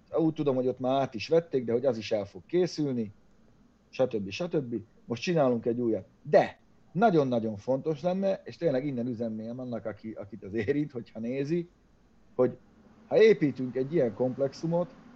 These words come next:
az nem lehet egycélú, nem lehet öncélú, hanem akkor az tényleg legyen kihasználva. Mert nagyon szép az, amit a Palkovics miniszter úr mondott, vagy mit én tudom most ki ő, hogy majd az év kétszáz napjában az ki lesz használva.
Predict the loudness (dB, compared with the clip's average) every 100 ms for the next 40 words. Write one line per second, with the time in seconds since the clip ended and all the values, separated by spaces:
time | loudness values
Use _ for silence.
0 | -16 -6 0 2 2 0 -2 -4 -2 -2
1 | -2 -2 2 2 2 0 -4 -6 -2 -2
2 | -4 -6 -8 -8 -4 0 2 2 0 -4
3 | _ -4 0 2 0 -6 -4 -2 -2 _
4 | _ -10 4 6 8 6 4 2 4 2
5 | 2 -4 -6 -2 0 2 2 2 0 2
6 | 0 0 -4 _ _ _ -4 0 2 2
7 | 2 0 2 -2 -4 -2 -4 -4 -4 -4
8 | -2 -4 -2 -2 -4 -8 -8 -12 -20 -16
9 | -16 -14 -14 -12 -10 -10 -14 -10 -6 -6
10 | -6 _ _ _ 6 6 6 0 4 4
11 | 4 4 4 4 2 4 6 4 4 4
12 | 4 4 0 0 -2 -2 -2 -4 -2 -4
13 | -4 -10